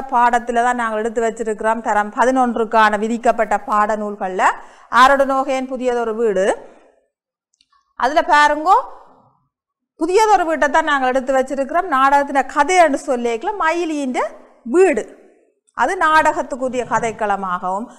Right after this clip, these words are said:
அடுத்து அந்த கடற்கரை, அப்படி சில சம்பவங்களை நாங்கள் கதை, கதைக்கு சொல்லலாம். அடுத்தது கதை காலம். சரியோ, கதை காலத்துக்கு புயலின் பின்னரான கடற்கரை,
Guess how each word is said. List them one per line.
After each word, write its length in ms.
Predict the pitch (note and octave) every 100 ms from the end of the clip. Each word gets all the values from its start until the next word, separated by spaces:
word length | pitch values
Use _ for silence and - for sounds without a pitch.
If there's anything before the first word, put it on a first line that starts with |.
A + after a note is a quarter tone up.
| - -
அடுத்து 240 | C#4+ C#4+
அந்த 160 | C#4 C#4
கடற்கரை, 600 | C#4+ C#4+ C4+ C4 A3 A#3 - - _
அப்படி 240 | A#3 C#4+
சில 180 | D#4+ D4+ D4+
சம்பவங்களை 540 | C4+ C4+ C4 A#3+ C4
நாங்கள் 440 | C4 A#3+ B3 D4 - - - _ _
கதை, 280 | D4+ D4 D4 C#4 - C#4 - _ _ -
கதைக்கு 380 | C#4 D4 C#4 G4
சொல்லலாம். 460 | D#4+ G#3+ D#3 - - -
அடுத்தது 340 | E4+ A4+ C5+
கதை 320 | C#5 G4+ G#4 B4 B4
காலம். 540 | - C5 C5+ C#4+ - - _ _ _ _ _ _ _ _ _ _ _
சரியோ, 200 | F4 D#4+
கதை 280 | - F#4 A4
காலத்துக்கு 580 | G#4 F4+ F4 C#4 D4 C#4+ C4
புயலின் 420 | F4 F4 F4 F4
பின்னரான 720 | F#4+ F#4 F#4 E4 D4 C4+ B3+ B3
கடற்கரை, 560 | A#3+ A#3 A#3 A#3 G#3+